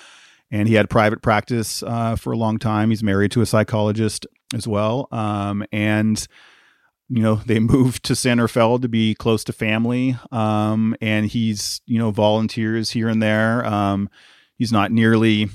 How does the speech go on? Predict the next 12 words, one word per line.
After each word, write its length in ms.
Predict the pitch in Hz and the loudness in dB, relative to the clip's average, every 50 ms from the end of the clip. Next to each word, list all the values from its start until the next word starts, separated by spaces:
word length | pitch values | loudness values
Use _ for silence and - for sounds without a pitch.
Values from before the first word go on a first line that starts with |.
| - - - _ - - | -12 -20 -20 _ -12 -8
um, 320 | 101 104 104 101 101 104 | -6 -4 -2 -2 -2 -2
<laughs> 20 | |
as 260 | 107 95 104 - - - | -2 -2 -4 -4 -6 -8
politically 460 | - - 127 123 113 - - 113 113 | -6 -2 -2 0 0 2 2 4 4
active 360 | 117 113 - - 131 110 110 | 4 4 4 2 0 2 2
as 180 | 113 110 104 104 | 2 0 0 0
he 100 | 107 107 | 0 2
was 280 | 107 107 104 104 104 | 2 2 2 2 0
back 280 | 104 113 107 104 95 107 | 0 0 0 0 0 0
then, 420 | 117 123 123 120 120 120 131 127 | 0 0 0 0 0 -2 -2 -4
but 240 | 113 110 101 104 - | -4 -4 -4 -6 -6
he 360 | - - 113 110 107 104 101 | -8 -8 -6 -6 -6 -8 -10